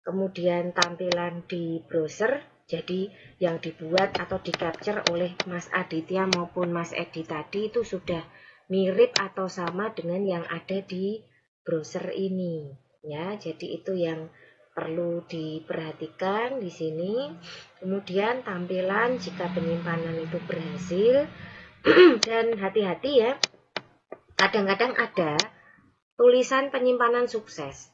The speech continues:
tetapi ketika dicek pada database itu ternyata tidak masuk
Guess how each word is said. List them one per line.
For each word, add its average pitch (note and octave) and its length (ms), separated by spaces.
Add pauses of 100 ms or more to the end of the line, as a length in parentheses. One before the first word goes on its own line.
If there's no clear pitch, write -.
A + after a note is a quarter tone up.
tetapi G3 320
ketika A3 560
dicek F#3 400
pada E3+ 320
database D#3 880 (480)
itu G#3+ 320
ternyata B3+ 880 (240)
tidak A#3 320
masuk F#3 480